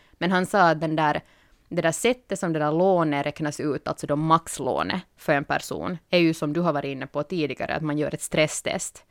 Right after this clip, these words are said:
Men det, det, hela den logiken går ju ut på att man hittar smärtgränsen, vad är maximala, liksom, topptaket som den här människan ändå kan,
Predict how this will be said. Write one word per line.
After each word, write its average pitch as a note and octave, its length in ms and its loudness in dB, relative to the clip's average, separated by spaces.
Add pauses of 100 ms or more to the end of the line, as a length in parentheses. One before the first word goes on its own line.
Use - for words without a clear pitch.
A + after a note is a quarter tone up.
(840)
Men F#3 320 4 (200)
det, F3+ 440 0
det, F#3 300 2 (340)
hela G3+ 260 4
den G#3+ 320 0
logiken F3 680 -2
går D#3 140 -2
ju E3+ 140 0
ut E3 100 -6
på D3+ 80 -4
att D3 60 -4
man D#3+ 140 -2
hittar E3+ 320 -2
smärtgränsen, G#3+ 840 0
vad F#3 160 2
är E3+ 60 0
maximala, F#3 1120 0 (580)
liksom, D#3+ 440 -4
topptaket E3 960 0
som D#3+ 160 -4
den D#3 100 0
här D#3+ 80 0
människan E3 420 -2
ändå F#3+ 420 0
kan, C#3 380 -2